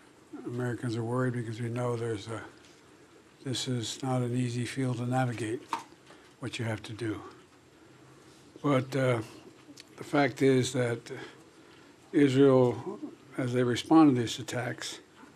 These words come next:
it seems to me that, uh, have to continue to ensure that you have what you need to defend yourselves.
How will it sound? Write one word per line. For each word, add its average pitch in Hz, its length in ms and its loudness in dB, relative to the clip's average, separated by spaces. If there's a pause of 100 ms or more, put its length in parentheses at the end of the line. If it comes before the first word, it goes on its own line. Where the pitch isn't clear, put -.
(520)
it - 60 -12
seems 143 380 6
to - 100 -2
me 131 360 4
that, 120 440 -2
uh, 123 120 -2
have 127 180 -2
to - 80 -6
continue 127 640 0
to 127 180 -2
ensure 120 560 0 (1040)
that 147 200 -6
you 131 100 0
have 127 280 4
what 120 200 0
you 120 100 2
need 127 480 4
to 123 100 -8
defend 123 400 0
yourselves. 110 680 -4